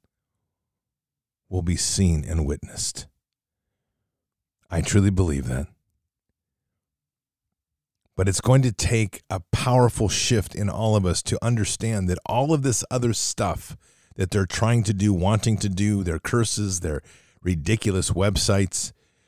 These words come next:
their threats, all of that is designed ultimately to divert from one principal issue.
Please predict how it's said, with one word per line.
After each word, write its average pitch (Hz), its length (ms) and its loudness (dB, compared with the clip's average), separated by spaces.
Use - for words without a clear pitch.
their 87 220 2
threats, - 680 0
all 139 300 6
of 135 100 4
that 117 160 6
is 101 160 2
designed 95 580 2
ultimately 117 600 2
to - 120 -2
divert 95 500 0
from 90 200 -2
one 113 260 2
principal 92 520 -2
issue. 69 340 -6